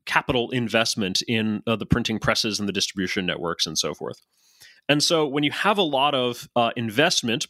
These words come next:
in, into getting the written word out, you need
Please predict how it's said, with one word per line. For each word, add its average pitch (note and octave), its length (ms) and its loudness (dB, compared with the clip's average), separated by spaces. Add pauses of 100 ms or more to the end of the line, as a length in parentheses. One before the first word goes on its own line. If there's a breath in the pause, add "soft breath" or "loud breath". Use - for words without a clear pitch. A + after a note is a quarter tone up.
in, C3+ 160 2
into C3+ 180 0
getting C#3+ 300 4
the A#2 80 -2
written A2 220 -2
word D#3 320 2
out, F#2+ 340 -2 (280)
you C3+ 260 0
need G3+ 600 0